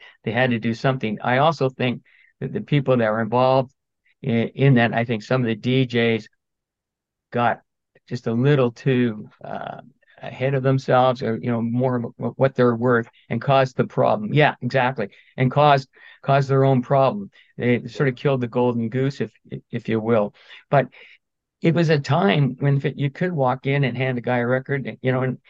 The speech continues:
and he may be able to play it, but he made the choice of playing it. And then,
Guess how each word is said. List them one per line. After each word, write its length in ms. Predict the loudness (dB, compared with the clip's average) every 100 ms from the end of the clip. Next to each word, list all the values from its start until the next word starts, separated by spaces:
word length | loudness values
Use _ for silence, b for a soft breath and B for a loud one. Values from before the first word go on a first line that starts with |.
| b -2
and 120 | 2
he 80 | 4
may 180 | 4 4
be 100 | 2
able 160 | 2
to 60 | -2
play 220 | 0 0
it, 100 | 0
but 120 | -4
he 80 | -4
made 280 | -2 -4 -4
the 80 | -4
choice 340 | 0 0 -2
of 100 | -6
playing 280 | -2 -2 -2
it. 100 | -6 b b -6
And 120 | 0
then, 260 | 2 2